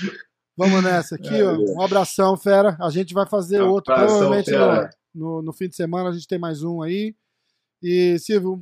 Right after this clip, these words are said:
Speaker 1: grande prazer, de novo. Obrigado pela, pela oportunidade e, e por compartilhar o, o conhecimento aí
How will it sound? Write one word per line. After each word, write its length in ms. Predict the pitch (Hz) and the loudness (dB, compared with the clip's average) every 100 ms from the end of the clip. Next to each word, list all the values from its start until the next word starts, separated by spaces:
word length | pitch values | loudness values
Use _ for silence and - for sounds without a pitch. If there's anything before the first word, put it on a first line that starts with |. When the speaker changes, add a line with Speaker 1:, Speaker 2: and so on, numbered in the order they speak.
| 160 | -10
Speaker 1:
grande 340 | 175 214 214 | -6 -4 -4
prazer, 500 | 208 196 156 170 196 | -4 -2 -2 -2 -2
de 140 | 170 190 | -2 -6
novo. 280 | 185 180 151 | -4 -4 -6
Obrigado 600 | 165 185 156 185 202 185 | -10 -8 0 2 2 0
pela, 380 | 202 190 180 156 | -2 0 -2 -4
pela 240 | 180 180 | -8 -8
oportunidade 880 | 156 165 170 160 156 175 185 180 170 | -10 -12 -10 -6 -2 2 2 0 -4
e, 380 | 165 156 147 143 | -6 -6 -10 -12
e 40 | |
por 300 | 170 165 135 _ _ | -6 -6 -6 _ _
compartilhar 680 | 165 156 175 - 156 165 175 | -10 -6 -6 -4 -2 0 2
o, 400 | 175 151 131 123 _ _ _ - | 0 -4 -6 -12 _ _ _ -20
o 80 | |
conhecimento 680 | - 165 156 170 147 147 135 | -10 -8 -8 -10 -10 -10 -10
aí 480 | 135 147 160 156 131 | -10 -10 -10 -12 -14